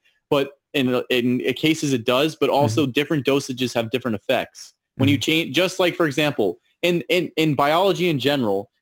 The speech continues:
Speaker 1: when you have different concentrations, they, they function in different ways. So for example, e-, with what we were talking about earlier, with angiotensin two, the concentration has the,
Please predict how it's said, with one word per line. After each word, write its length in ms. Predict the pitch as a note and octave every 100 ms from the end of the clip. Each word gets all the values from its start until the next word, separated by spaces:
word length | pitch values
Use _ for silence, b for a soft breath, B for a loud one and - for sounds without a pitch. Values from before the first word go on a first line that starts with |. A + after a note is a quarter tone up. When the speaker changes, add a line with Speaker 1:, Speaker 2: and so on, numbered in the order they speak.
| -
Speaker 1:
when 140 | C#3+
you 120 | E3
have 460 | C#3+ C#3+ D3 D3+ C3 B2+ _ _ -
different 300 | D3+ F3+ -
concentrations, 1080 | D#3 D#3 - B2+ - C#3+ C3+ A2 G2+ -
they, 260 | B2 B2 - _ _ _ _
they 180 | C3 B2+
function 480 | - D#3 F3 - C3
in 120 | A#2
different 320 | B2+ B2 G#2+
ways. 460 | A#2 A2+ - - _ _ _
So 140 | - D3
for 120 | D3
example, 520 | C3 D#3 D#3 C3+ B2 D3
e-, 160 | D3+ C3
with 180 | B2+
what 180 | B2 C3+
we 60 | C#3
were 80 | C3+
talking 220 | C3+ C3
about 160 | C3
earlier, 340 | B2+ B2+ G#2 G#2
with 140 | A#2+ A#2+
angiotensin 760 | D3 D#3+ E3 C#3+ D3 D3 B2+ A#2+
two, 320 | E3 A#2 - _ -
the 80 | C#3+
concentration 1040 | F3 A3+ G#3+ D#3 F3 G#3 - C3 A2+ A#2 _ _
has 380 | - F3 G3 D3
the, 240 | C#3+ C#3+